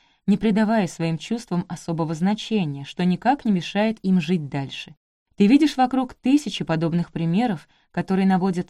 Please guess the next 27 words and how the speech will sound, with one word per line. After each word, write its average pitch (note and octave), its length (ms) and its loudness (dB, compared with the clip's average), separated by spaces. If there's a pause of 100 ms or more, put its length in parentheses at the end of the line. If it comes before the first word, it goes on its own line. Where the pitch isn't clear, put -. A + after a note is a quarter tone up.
(100)
на F#3 160 2
мысль, F#3+ 360 2
что - 280 -8
эмоции — D#3 640 -6 (300)
естественная E3+ 960 -2
часть B3 340 -4
нашей F#3 300 -2
жизни, F3 520 -4 (280)
могут G#3+ 320 4
возникать G#3+ 580 2
и A3 60 -4
проходить E3+ 480 -2
сами F#3 260 0
по F#3 140 -6
себе. F#3 420 -4 (640)
Одни F#3+ 320 6
из C4 100 2
них G#3 160 4
приятные, E3+ 680 2
другие D#3 380 -2
не D#3 160 0
очень, F#3+ 360 0
но E3+ 300 2
в - 100 -14
целом C#4 360 0
можно A#3 280 0
потерпеть. C#3+ 640 -10